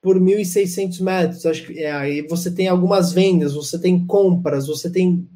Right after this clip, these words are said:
todas as transações que acontecem, seja de locação, aparecem por aqui. Aqui você tem uma lista de todas as propriedades, com qual a classificação deles, qual que é o status hoje, o que que tem vacância, et cetera.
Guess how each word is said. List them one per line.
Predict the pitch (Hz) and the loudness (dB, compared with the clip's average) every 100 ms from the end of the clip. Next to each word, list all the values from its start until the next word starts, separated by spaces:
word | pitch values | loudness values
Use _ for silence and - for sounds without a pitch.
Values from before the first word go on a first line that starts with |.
| _ | _
todas | 202 214 208 190 | 4 6 4 2
as | 180 | 0
transações | - 202 185 180 185 180 | -2 0 0 -2 0 0
que | - | 0
acontecem, | 175 - 175 175 175 180 | -2 0 -2 2 0 0
seja | - 185 185 | -4 0 0
de | 175 | 2
locação, | 175 175 175 175 - 165 175 - _ _ _ _ | 2 2 0 -4 -2 -2 -2 -8 _ _ _ _
aparecem | - 175 185 185 160 160 160 185 175 175 - _ _ | -2 0 2 4 4 4 2 2 2 2 -6 _ _
por | 180 | 0
aqui. | 190 180 - 131 - _ _ _ _ | 0 -2 -10 -12 -16 _ _ _ _
Aqui | 196 208 254 | 0 0 2
você | 233 226 | 0 2
tem | 196 | 4
uma | 208 202 | 4 2
lista | 185 175 180 143 - - _ _ _ _ _ _ _ - | 4 2 0 -4 -6 -16 _ _ _ _ _ _ _ -12
de | 170 208 | -6 -6
todas | 185 214 220 196 175 | 4 6 8 6 4
as | 170 - | 2 2
propriedades, | - 170 196 208 190 180 254 269 - _ _ _ | -4 -2 0 2 2 2 0 -4 -16 _ _ _
com | 180 175 | 0 2
qual | 190 190 | 2 0
a | 185 | 0
classificação | 185 175 - 175 190 180 | -2 -2 -4 -6 -2 0
deles, | 175 196 190 175 | 6 6 6 4
qual | - 202 190 | 2 0 0
que | |
é | 190 | 0
o | |
status | 175 - 175 160 160 139 | -2 -4 -4 -4 -6 -2
hoje, | 175 196 180 | 2 4 2
o | - | -2
que | 185 | -10
que | 175 | -6
tem | 185 | -4
vacância, | 170 165 - 175 185 180 175 165 | -2 -6 -6 -2 0 0 -2 -6
et | 160 | -6
cetera. | - 180 185 208 254 | -4 -2 -2 -4 -8